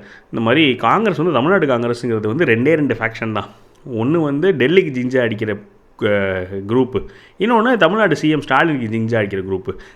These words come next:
ரெண்டு தான். ஒண்ணு அந்த ஜிஞ்சா, இல்ல இந்த ஜிஞ்சா. இதுதான் மொத்த தமிழ்நாடு காங்கிரஸ், அவ்வளவுதான்.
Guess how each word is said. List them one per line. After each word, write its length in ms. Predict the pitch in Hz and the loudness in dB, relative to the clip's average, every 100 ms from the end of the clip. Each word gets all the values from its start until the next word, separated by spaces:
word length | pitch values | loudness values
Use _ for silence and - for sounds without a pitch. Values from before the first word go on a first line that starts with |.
| _ | _
ரெண்டு 260 | 123 156 160 | 0 2 2
தான். 160 | 117 | 2
ஒண்ணு 160 | 110 143 | 2 2
அந்த 200 | 127 143 | 2 2
ஜிஞ்சா, 340 | 147 147 214 | 2 2 2
இல்ல 220 | 170 117 | 2 2
இந்த 20 | 113 | 0
ஜிஞ்சா. 340 | 113 104 107 | -2 0 0
இதுதான் 340 | 120 131 196 | 0 2 2
மொத்த 260 | 143 117 90 | 2 0 0
தமிழ்நாடு 380 | 78 123 165 151 | 0 0 0 2
காங்கிரஸ், 280 | 131 143 143 | 0 0 2
அவ்வளவுதான். 460 | 110 117 95 107 | 2 2 -2 -4